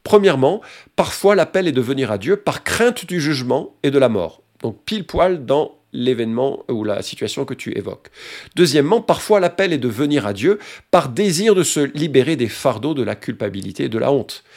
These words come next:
Si nous avons l'impression d'avoir laissé tomber les autres ou même nos propres normes,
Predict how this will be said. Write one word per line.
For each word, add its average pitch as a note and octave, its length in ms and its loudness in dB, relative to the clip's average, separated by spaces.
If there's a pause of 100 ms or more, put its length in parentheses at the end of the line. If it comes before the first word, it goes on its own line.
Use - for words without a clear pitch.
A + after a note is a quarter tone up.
(260)
Si - 200 -6
nous B2+ 180 4
avons D3 140 8
l'impression E3 520 4
d'avoir A2 340 0
laissé B2 300 -4
tomber B2 260 -4
les C#3 200 -4
autres C3+ 260 -6
ou A2+ 60 -4
même B2+ 240 0
nos G#2 100 -2
propres D#3+ 440 -2
normes, B2 440 0